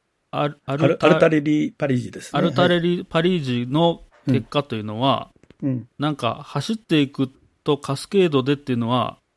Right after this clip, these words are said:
Speaker 2: はい。
Speaker 1: なんかクオークが走-、クオークが走っていくというのはクオークが高速で移動してるってことでいいんですかね？
Speaker 2: はい。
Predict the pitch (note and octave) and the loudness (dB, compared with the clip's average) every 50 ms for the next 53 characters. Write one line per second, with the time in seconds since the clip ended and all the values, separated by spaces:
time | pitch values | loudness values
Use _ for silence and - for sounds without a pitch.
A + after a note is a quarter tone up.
0 | _ _ _ G#2+ - - D3 C3+ A#2 A2+ A#2+ _ _ _ _ _ _ _ - C#3 | _ _ _ -14 -8 -4 -2 -2 -2 -4 -8 _ _ _ _ _ _ _ -8 -6
1 | D3 C#3 - B2 - - - A#3 C4 B3 G#3+ G3+ E3+ C#3+ B2+ - C#3 C3 - F3 | -6 -4 -6 -6 -4 0 2 4 4 4 4 2 2 0 0 0 0 -2 -2 -6
2 | - - - - A#3 C#4 A#3 - F#3+ E3 C#3 D3+ D3+ - - - - D3 - D3 | -10 -6 -2 2 2 2 2 2 0 0 0 0 -2 -4 -2 -4 -2 -2 -2 -2
3 | - C3 B2+ - - G3+ A3 - F3 C#3+ B2+ A2+ - D3+ D3+ C#3 - C#3+ - D#3+ | -2 -2 -2 0 2 2 2 2 2 0 0 0 0 0 -2 0 -2 -2 -2 0
4 | D3 D3 C#3+ D3 D3 C3+ - - C#3+ C3 B2+ - - - - G#2 - G2 - - | 0 0 2 2 0 0 0 -2 -4 -4 -4 -6 -10 -14 -12 -12 -12 -12 -12 -14
5 | G2+ G#2 G#2 G#2+ G#2+ - - A#2 A2+ A2 G#2+ - - E3 C#3+ A#2+ G#2 A2+ | -16 -16 -16 -16 -18 -18 -18 -18 -16 -16 -6 0 4 4 4 4 2 -4